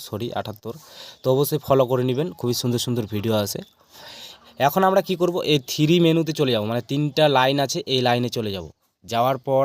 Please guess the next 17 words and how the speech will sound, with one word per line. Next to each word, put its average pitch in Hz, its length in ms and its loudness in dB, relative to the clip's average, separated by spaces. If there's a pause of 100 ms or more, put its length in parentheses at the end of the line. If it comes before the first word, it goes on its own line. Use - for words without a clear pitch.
আমরা 123 160 0 (140)
নিচে 123 180 -4 (100)
স্ক্রল 123 240 -4
করে 120 180 0
আসব। 110 140 -8 (1300)
আসার 123 260 -2
পর 131 100 0 (100)
আমরা 127 180 0
এখানে 123 200 -6
একটা - 200 -10
অপশন 120 300 -6
দেখতে 113 220 -8
পাবো, 117 120 2 (100)
সেটা 123 200 -2
হচ্ছে - 260 -4
কি 131 100 -4 (1200)
how 131 160 4